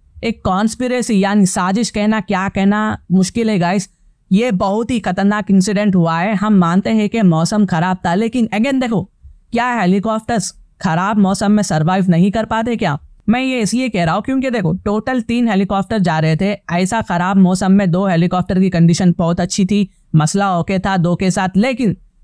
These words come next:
सिर्फ एक ही हेलीकॉप्टर के साथ ऐसा होना, वो भी जिसमें ईरान के प्रेसिडेंट, ईरान के फॉरेन मिनिस्टर और भी ज्यादा हायर ऑफिशियल्स मौजूद थे, यहाँ पर कहीं सवाल खड़े करता है। क्योंकि जब एक हेड of state टेक ऑफ या लैंड करता है ना,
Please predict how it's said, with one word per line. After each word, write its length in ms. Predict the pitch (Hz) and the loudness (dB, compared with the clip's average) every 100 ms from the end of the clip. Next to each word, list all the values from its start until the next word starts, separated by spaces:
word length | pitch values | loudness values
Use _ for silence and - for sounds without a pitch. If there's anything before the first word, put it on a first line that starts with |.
| - - | -20 -10
सिर्फ 260 | - 277 - 214 | -8 -6 -6 -4
एक 280 | 240 262 294 | -4 -4 -4
ही 120 | 302 | -4
हेलीकॉप्टर 580 | 240 226 240 233 226 254 | -2 -2 0 -4 -4 -4
के 140 | 233 220 | -4 -4
साथ 200 | 220 220 | -4 -2
ऐसा 220 | 208 196 | -2 -2
होना, 340 | 196 185 202 208 | 0 2 2 0
वो 180 | 185 226 | -2 -2
भी 140 | 254 | -2
जिसमें 380 | 247 254 233 - _ _ | -2 -2 -2 -4 _ _
ईरान 420 | 220 208 190 202 | -2 0 0 0
के 120 | 226 247 | 0 -2
प्रेसिडेंट, 600 | 240 226 196 160 175 185 | -2 -2 0 2 2 2
ईरान 300 | 196 196 202 | 0 2 0
के 100 | 214 | 0
फॉरेन 400 | - 175 180 220 | -2 -2 0 2
मिनिस्टर 460 | 214 196 180 175 180 | 4 2 2 -2 -2
और 220 | 180 185 | -2 0
भी 120 | 190 208 | 0 0
ज्यादा 280 | 202 208 | 0 0
हायर 300 | 185 165 185 | 0 0 0
ऑफिशियल्स 520 | 190 180 196 208 202 180 | 0 0 0 0 2 2
मौजूद 420 | 160 160 185 185 | 2 2 0 0
थे, 60 | 202 | -2
यहाँ 340 | 202 196 226 | 0 -2 -2
पर 200 | 226 175 - - _ - | -2 -6 -8 -20 _ -4
कहीं 280 | 220 262 269 | -2 -2 -2
सवाल 460 | 254 190 202 233 | -2 -2 0 -2
खड़े 320 | - 170 185 | -2 -2 0
करता 380 | 190 160 151 170 | 0 0 0 0
है। 140 | 202 226 | -2 -2
क्योंकि 420 | 254 262 220 - _ _ 185 | -2 0 0 -4 _ _ 2
जब 220 | 226 240 240 | 2 0 -4
एक 160 | 240 220 202 | -6 -6 -2
हेड 220 | 180 165 | 0 0
of 120 | 240 | -2
state 280 | - 240 190 - _ 202 | -4 -4 -4 -8 _ -4
टेक 220 | 202 220 | -2 -2
ऑफ 220 | 226 220 | -2 0
या 160 | 214 208 | 0 2
लैंड 340 | 170 180 208 | 2 2 2
करता 280 | 214 208 190 | 0 -2 -2
है 140 | 160 | 0
ना, 140 | 185 | 0